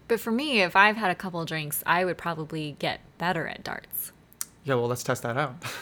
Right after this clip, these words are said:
Speaker 2: <laughs>
Speaker 1: No, but I mean, in the sense, like, you start, you stop thinking so much, so, you know, I don't know,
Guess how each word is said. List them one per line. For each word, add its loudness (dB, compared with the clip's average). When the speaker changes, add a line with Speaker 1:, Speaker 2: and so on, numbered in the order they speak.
Speaker 2:
<laughs> 8
Speaker 1:
No, 10
but 8
I 10
mean, 6
in 2
the -6
sense, 0
like, 2
you 2
start, 4
you 0
stop 6
thinking -2
so -4
much, -6
so, -4
you -12
know, -8
I -4
don't -2
know, -6